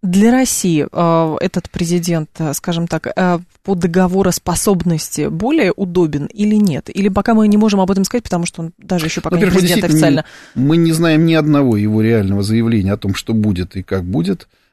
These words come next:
Speaker 2: Есть надежда, что он всё-таки не хочет продолжать войну, и, соответственно, он будет пытаться, э, заключить мир в Донбассе. Но при этом нужно понимать, что с ним нам будет работать намного сложнее, потому что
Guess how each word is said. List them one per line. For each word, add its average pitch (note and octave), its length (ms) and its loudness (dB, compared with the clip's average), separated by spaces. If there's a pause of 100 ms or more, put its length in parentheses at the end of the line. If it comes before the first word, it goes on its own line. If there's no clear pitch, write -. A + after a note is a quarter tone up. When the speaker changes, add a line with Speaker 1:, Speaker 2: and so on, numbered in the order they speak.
Speaker 2:
Есть C#3+ 400 -2
надежда, D3 480 2
что - 260 -6
он A#2+ 120 2
всё-таки A2 480 -4
не C3 180 4
хочет - 400 -2
продолжать G#2 560 -2
войну, G#2+ 300 2
и, F#2+ 40 0
соответственно, G2+ 580 -2
он G2+ 60 0
будет G2+ 200 -2
пытаться, - 560 -6 (400)
э, A1 720 -2
заключить A2+ 680 0
мир A2 380 0 (100)
в - 80 -20
Донбассе. D3+ 600 0 (360)
Но C#3+ 180 2
при F3 140 2
этом E3+ 140 2
нужно D#3+ 220 2
понимать, D#3 380 2
что - 200 -2
с - 100 -6
ним C#3+ 140 4
нам C3+ 180 4
будет C3+ 200 0
работать B2+ 300 0
намного B2+ 340 2
сложнее, A#2+ 440 2
потому A2 340 0
что - 200 -8